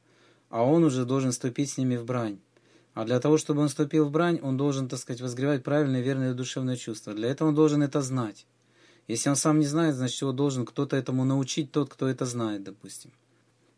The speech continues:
То отсюда и получается, когда это условия есть такие, тогда благодать Божия, если человек хочет идти таким путем, она ему открывает. И первое, на этом пути нужно отвергнуться своего самомнения и духа самоуверенности.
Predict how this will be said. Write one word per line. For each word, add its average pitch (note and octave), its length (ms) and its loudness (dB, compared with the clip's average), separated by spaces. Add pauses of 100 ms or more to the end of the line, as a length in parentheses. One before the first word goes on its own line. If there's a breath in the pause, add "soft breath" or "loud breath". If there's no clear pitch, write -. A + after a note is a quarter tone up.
То B2+ 160 0
отсюда D#3+ 320 2
и - 20 6
получается, C#3 640 -2
когда C3+ 360 0
это B2+ 200 0
условия C3 480 0
есть E3+ 260 -2
такие, A2 400 -8 (460)
тогда B2 280 0
благодать C3+ 520 0
Божия, C#3+ 340 2
если B2 260 -2
человек A#2+ 280 -4
хочет - 320 -4
идти A#2 200 -10
таким A2 300 -8
путем, G#2+ 500 -8
она B2 280 -2
ему D#3 180 4
открывает. A#2 680 -6 (680 soft breath)
И A2+ 80 -4
первое, E3 380 4
на C3+ 140 2
этом A#2+ 200 -2
пути B2 260 -4
нужно B2+ 300 0
отвергнуться C3+ 480 0
своего B2+ 360 -2
самомнения C#3+ 680 2
и A#2 160 -8
духа B2 280 -4
самоуверенности. B2 880 -4